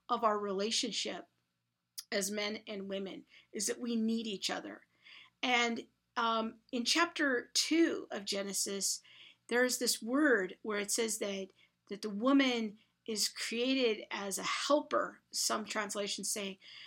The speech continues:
And really the word there is ezer in Hebrew, and it's, it's kind of a picture, a word picture of a, a co-warrior,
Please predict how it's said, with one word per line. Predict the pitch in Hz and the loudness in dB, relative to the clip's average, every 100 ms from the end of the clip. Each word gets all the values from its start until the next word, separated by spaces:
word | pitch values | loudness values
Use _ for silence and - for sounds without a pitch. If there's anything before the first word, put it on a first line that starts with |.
| - | -10
And | 233 233 | -4 2
really | 269 349 320 | 6 8 6
the | 226 | 4
word | 214 240 262 | 2 2 2
there | 226 202 196 | 0 0 -2
is | 196 202 - | -2 -4 -6
ezer | 220 196 226 240 196 180 - | -6 -2 0 0 0 -4 -8
in | 202 196 | -8 -8
Hebrew, | - 269 240 202 190 | -4 -2 0 -2 -2
and | 190 | -6
it's, | 190 - - - _ | -4 -6 -6 -14 _
it's | - | -10
kind | - 311 | 2 4
of | 349 | 4
a | 277 | 2
picture, | - 269 262 - 220 | -4 -6 -2 0 0
a | 196 | 0
word | 214 254 | -2 -4
picture | 240 - 208 | -6 -6 -4
of | 202 | -4
a, | 180 - - _ | -6 -12 -20 _
a | 202 - | -10 -8
co-warrior, | - 269 240 202 233 254 214 185 165 | 0 0 2 0 2 2 2 0 -2